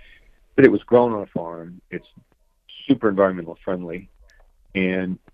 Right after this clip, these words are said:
when its life as a Christmas tree is done, it's fully recyclable as a product of nature. So it's not going in a landfill and sitting for a thousand years like P V C plastic will. It's being recycled in various ways, and we make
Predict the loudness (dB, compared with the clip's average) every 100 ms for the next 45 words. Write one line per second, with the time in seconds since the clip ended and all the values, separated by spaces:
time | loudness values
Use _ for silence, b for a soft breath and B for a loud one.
0 | -18 -8 0 2 2 0 -4 -8 _ _
1 | _ 0 4 4 2 -6 -10 -10 -8 -14
2 | -10 -6 -4 -4 -2 0 -2 -8 -12 _
3 | -4 -2 -2 -4 -8 -4 -4 -4 -6 -6
4 | -6 -6 -10 -8 -10 -2 0 0 -2 -4
5 | -4 -4 -10 -4 2 2 2 0 -2 -2
6 | -6 -4 -4 -6 -6 -6 -6 -4 -4 -4
7 | -8 -10 0 0 0 -4 -12 B B B
8 | B B _ -2 4 6 4 2 -2 0
9 | 2 0 -4 -6 -8 -14 -14 -10 -10 -8
10 | -6 0 2 2 0 -12 -8 -8 -8 -8
11 | -6 -6 -8 -20 _ _ _ _ _ _
12 | _ _ 0 2 2 -2 -4 -2 -2 -2
13 | -6 -6 -6 -4 -4 2 4 4 0 -6
14 | -10 -10 -10 -10 -12